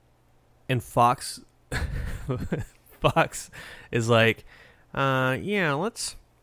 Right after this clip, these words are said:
I don't know, let's, let's have all these different, diff-, different movies. Fox needs to be like, "You know what? Let's, let's give up Fantastic Four like we gave up Daredevil.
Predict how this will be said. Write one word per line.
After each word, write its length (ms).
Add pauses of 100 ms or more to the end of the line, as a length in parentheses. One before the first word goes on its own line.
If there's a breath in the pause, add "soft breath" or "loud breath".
I 80
don't 100
know, 280 (500)
let's, 260
let's 200
have 160
all 100
these 160
different, 320
diff-, 240
different 300
movies. 340 (260 soft breath)
Fox 360
needs 220
to 80
be 160
like, 260
"You 60
know 80
what? 180 (180)
Let's, 300 (300)
let's 140
give 140
up 140
Fantastic 480
Four 260
like 200
we 80
gave 200
up 160
Daredevil. 600